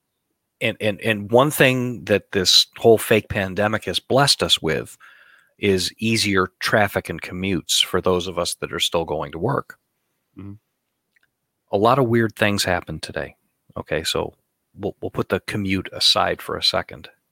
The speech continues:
Speaker 1: You know, it's, it's really a very strange experience. Um, during the summer when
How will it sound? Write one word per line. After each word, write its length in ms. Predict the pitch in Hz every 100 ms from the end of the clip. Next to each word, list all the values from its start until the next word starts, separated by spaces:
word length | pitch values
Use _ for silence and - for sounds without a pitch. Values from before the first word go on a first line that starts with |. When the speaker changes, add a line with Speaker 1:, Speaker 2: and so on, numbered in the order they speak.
| _ _ _ _ _ _ -
Speaker 1:
You 100 | 98
know, 180 | 90 87
it's, 220 | 90 -
it's 220 | 113 -
really 300 | 107 131 135
a 80 | 107
very 300 | 95 110 117
strange 400 | - 123 113 107
experience. 840 | - - 110 107 95 73 - - - _ _ -
Um, 460 | 101 95 87 85 - _ _ _ _ - 107 101
during 440 | - 127 123 156 151
the 100 | 117
summer 720 | - - 120 113 107 92 85 82
when 400 | 104 98 92